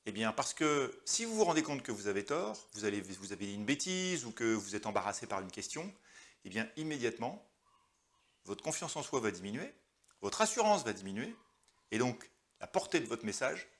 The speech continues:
va aussi diminuer. Regardez les hommes politiques. Vous allez me dire, pas forcément les meilleurs exemples.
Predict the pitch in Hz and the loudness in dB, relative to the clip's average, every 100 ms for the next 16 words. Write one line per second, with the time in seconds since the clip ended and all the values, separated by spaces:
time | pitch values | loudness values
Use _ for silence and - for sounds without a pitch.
0 | - 101 107 - 156 135 104 98 - _ | -6 -4 -2 -4 -8 -8 -8 -8 -14 _
1 | _ _ _ _ _ _ _ - _ _ | _ _ _ _ _ _ _ -20 _ _
2 | _ _ _ _ _ _ _ _ 117 131 | _ _ _ _ _ _ _ _ 2 6
3 | 185 190 170 - 185 - - - - - | 6 6 4 4 2 2 -6 -10 -18 -20
4 | _ _ _ _ - 104 113 156 170 - | _ _ _ _ -6 -2 8 10 10 4
5 | - _ _ _ _ _ _ 127 139 135 | -10 _ _ _ _ _ _ 8 8 8
6 | 139 - - 131 135 139 117 120 131 110 | 2 0 0 2 4 4 4 4 4 4
7 | 117 104 95 - | 0 -2 -4 -6